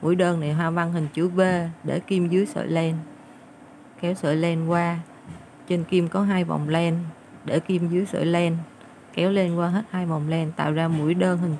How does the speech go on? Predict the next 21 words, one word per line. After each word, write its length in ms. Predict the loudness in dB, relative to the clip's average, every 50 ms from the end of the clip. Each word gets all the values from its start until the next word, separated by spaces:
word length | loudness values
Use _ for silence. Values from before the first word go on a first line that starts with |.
| -4 -2 0
hoa 140 | 2 2
văn 200 | 2 0 0 0
hình 140 | -2 -2 -2 0
chữ 120 | 0 -2 0
V. 120 | 2 4 4 4 4 2 -2 -4 -8 -14 -20 -20 -20 -20 -20 -20 -20 -20 -20 -20 -20 -20 -20 -20 -20 -20 -20 -20 -20 -20 -20 -20 -20 -20 -20 -20 -20 -20 -20 -20 -20 -20 -20 -20 -20 -20 -20 -20 -20 -20 -20 -20 -16 -14 -14 -14 -16 -20 -20 -20 -20 -20 -20 -20 -12 -4
Đây 160 | -2 0 0
là 100 | 0 2
mặt 180 | 2 0 0 0 -4
phải 200 | -4 -2 -2 -4
của 140 | -4 -4 -6
sản 200 | -4 -4 -6 -6 -4
phẩm, 280 | -4 -4 -4 -2 -6 -6 -4
còn 300 | -4 -4 -2 -2 0 0
dưới 160 | 0 2 2
đây 160 | 2 2 0
là 100 | 0 -2
mặt 180 | -4 -4 -6 -8 -10 -6
trái 240 | -2 -2 0 0 -2
của 140 | -4 -6 -6
sản 220 | -4 -4 -6 -6 -4 -4
phẩm. 320 | -6 -4 -4 -4 -6 -6